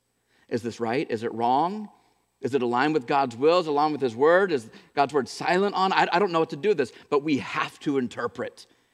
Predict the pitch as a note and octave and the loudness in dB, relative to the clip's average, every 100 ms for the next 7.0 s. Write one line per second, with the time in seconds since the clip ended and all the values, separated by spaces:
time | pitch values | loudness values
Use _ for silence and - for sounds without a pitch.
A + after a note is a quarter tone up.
0 | _ _ _ _ - D3+ D#3+ E3 D3+ F#3 | _ _ _ _ -2 0 2 2 4 4
1 | F3 - F3 D#3+ - F3+ F#3 D#3+ C#3 D3+ | 0 0 0 2 2 2 4 2 4 2
2 | F#3 F3+ D#3+ C#3 C#3+ E3+ G#3+ A#3 G3 F#3 | 4 4 4 4 4 2 2 2 0 0
3 | F3+ D3 F3 E3+ F3 A3 A3 G3 F#3+ - | 0 2 2 2 0 0 0 0 -4 -2
4 | C4+ A3 D3 - - - G3+ G#3+ A3 G#3 | 0 2 0 -6 -4 0 2 4 2 2
5 | D#3+ - B3 A#3+ G3 F3+ - G3 - D#3 | -4 0 0 2 0 0 0 -2 0 4
6 | D#3 D#3 D#3 C#3 D3 D3+ A#2+ A#2 A#2+ A2 | 6 6 2 0 2 2 2 2 0 -4